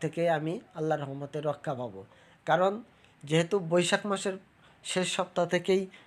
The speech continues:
কালবৈশাখী ঝড় শুরু হয়ে যায়, আর আমি যে এখন ভুট্টা রোপণ করছি সেই ভুট্টা যে আম-, ঝড়ের সম্মুখীন পড়বে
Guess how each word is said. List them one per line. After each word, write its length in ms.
কালবৈশাখী 680
ঝড় 260
শুরু 320
হয়ে 220
যায়, 220
আর 200
আমি 260
যে 100
এখন 340
ভুট্টা 440
রোপণ 340
করছি 540
সেই 280
ভুট্টা 400
যে 120
আম-, 340
ঝড়ের 360
সম্মুখীন 560
পড়বে 340